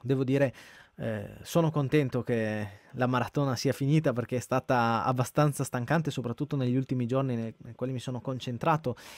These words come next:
nella realizzazione di, di questo schema, ma soprattutto la cosa interessante è che a cavallo, eh, rispetto a, a, alla creazione di questo schema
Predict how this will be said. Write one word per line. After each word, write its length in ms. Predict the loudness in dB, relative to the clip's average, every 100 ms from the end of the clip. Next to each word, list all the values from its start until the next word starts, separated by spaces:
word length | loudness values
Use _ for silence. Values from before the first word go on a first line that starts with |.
| -18 -20 -20 _
nella 240 | 0 4
realizzazione 840 | 6 6 4 2 0 6 8 8
di, 320 | 4 2 0 -4
di 160 | -2 0
questo 320 | 0 -2 -6
schema, 420 | -4 -4 -4 -4
ma 100 | -4
soprattutto 800 | 0 2 4 2 0 2 2 2 _ -2
la 200 | 0 2
cosa 200 | 2 2
interessante 720 | 2 0 0 0 0 2 2
è 100 | 2
che 240 | 4 2 2 -12 -20 -20 _ _ _ _ _ _ _
a 100 | -2
cavallo, 640 | 4 6 8 6 4 0 -10 -20 _ -6
eh, 680 | -4 -2 -4 -4 -6 -10 -14 -20 -20 -20 _ _ -18 -6
rispetto 600 | -6 0 0 0 0 0
a, 180 | 0 -2
a, 220 | -6 -6
alla 180 | -4 -4
creazione 560 | 2 2 6 4 4 0
di 80 | 0
questo 320 | -2 -2 -8
schema 400 | -2 0 0